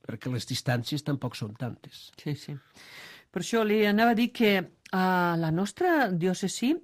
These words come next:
Speaker 2: es fan peregrinatges a llocs marians o a altres llocs marians, o, per exemple, a Fàtima, penso ara, o és Lourdes, tal vegada per raons de proximitat al nostre bisbat,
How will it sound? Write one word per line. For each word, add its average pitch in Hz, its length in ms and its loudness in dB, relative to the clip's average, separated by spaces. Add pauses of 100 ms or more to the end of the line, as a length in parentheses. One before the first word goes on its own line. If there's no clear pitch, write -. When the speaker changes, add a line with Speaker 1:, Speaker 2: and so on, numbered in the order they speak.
Speaker 2:
es 165 120 -4
fan 190 320 0 (400)
peregrinatges 185 880 -2
a 165 360 0
llocs 170 320 -2
marians 180 580 0 (600)
o 180 540 2 (280)
a 170 180 -2
altres 160 320 -4
llocs 156 300 -4
marians, 180 420 -2 (120)
o, 185 380 0
per 170 120 -4
exemple, 151 260 -4
a 135 60 -10
Fàtima, 151 440 -4
penso 143 380 -4
ara, 139 260 -2 (520)
o 196 420 4 (100)
és 226 460 0
Lourdes, 208 500 2 (280)
tal 180 180 0
vegada 175 340 2
per 180 160 0
raons 170 340 0
de 165 120 -2
proximitat 156 800 -4
al 143 100 -4
nostre 156 300 -4
bisbat, 165 300 -2